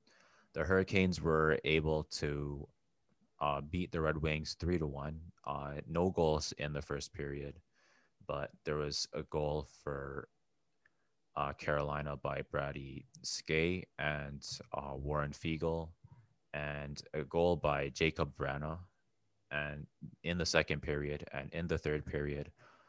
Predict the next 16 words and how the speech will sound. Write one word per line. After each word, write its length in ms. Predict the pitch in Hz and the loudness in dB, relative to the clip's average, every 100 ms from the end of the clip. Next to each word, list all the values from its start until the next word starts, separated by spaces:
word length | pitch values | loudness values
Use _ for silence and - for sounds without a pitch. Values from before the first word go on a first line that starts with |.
| _ - | _ 0
uh, 280 | 76 73 73 _ | 2 2 -2 _
Teuvo, 600 | - 82 80 78 80 78 - _ _ _ _ | -2 -2 2 2 2 0 -6 _ _ _ _
uh, 240 | 71 71 | -2 -2
Teravainen 760 | 69 - 76 71 71 71 76 78 | -6 -2 0 0 -4 -4 -2 -4
was 140 | 71 - | -6 -6
able 220 | 71 69 | -6 -6
to 120 | 69 - | -8 -8
get 200 | 71 69 | -6 -6
a 80 | |
goal 480 | 69 73 71 71 - _ | -4 -4 -4 -6 -8 _
for 460 | - - 73 71 71 | -20 -10 -8 -8 -6
Carolina. 680 | - 71 67 69 76 85 98 _ _ _ _ _ _ _ | -2 -2 -2 -4 -4 -4 -6 _ _ _ _ _ _ _
And 340 | 73 76 78 76 | -4 -2 0 0
I 80 | 76 | 4
guess, 380 | 80 78 - | 4 4 2
uh, 320 | 80 78 76 | 4 4 2